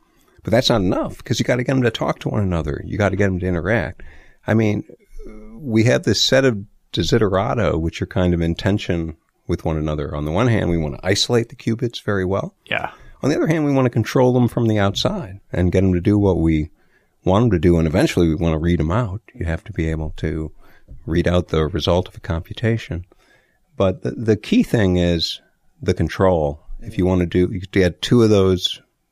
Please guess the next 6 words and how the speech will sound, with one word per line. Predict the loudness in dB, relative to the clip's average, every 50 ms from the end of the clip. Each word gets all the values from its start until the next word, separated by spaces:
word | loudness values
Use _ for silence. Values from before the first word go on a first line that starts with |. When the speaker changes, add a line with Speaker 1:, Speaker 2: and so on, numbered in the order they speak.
| _ _ -10
Speaker 1:
qubits | 0 2 2 2 2 0 -2 -2 -4 -8 -6 -4
in | -4 -2 -2 -4 -6 -8 -12 -16 _ -4
your | -2 -2 -2
device | -2 -2 -4 -2 -2 -4 -4 -6 -10 -14 _ _ _ _ _ _ _ _ _ _ _ _ -2
to | 2 2 2 2 2
interact | 2 2 2 4 4 4 2 2 0 0 -2 -8 -18